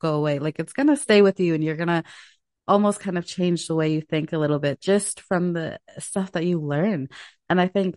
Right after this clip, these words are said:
that in itself is so powerful. And I mean, like Laura, you keep saying transformative, and that's that piece, right? Coming back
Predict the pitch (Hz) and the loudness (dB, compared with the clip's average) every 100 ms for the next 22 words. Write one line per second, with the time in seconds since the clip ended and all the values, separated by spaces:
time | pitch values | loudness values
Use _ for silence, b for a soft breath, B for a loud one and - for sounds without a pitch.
0 | - 170 175 185 175 - 190 208 240 - | -2 -2 0 -4 -6 -6 -8 -6 -8 -4
1 | 254 - 226 226 226 269 247 208 190 190 | -6 -4 -2 -2 0 0 0 -2 -2 -2
2 | 175 170 175 180 185 175 175 - 180 - | -4 -4 0 0 2 -2 -4 -10 -10 -6
3 | 180 202 190 185 _ _ - 175 160 - | -4 -2 -4 -8 _ _ -10 -8 -8 -6
4 | 180 190 156 151 151 156 - - 170 - | -2 -2 -2 -2 -4 -4 -8 -6 -6 -6
5 | - 202 165 151 - 151 151 156 - 160 | -6 -4 -4 -6 -6 -2 -2 -4 -6 -4
6 | 151 147 156 147 | -4 -4 -6 -8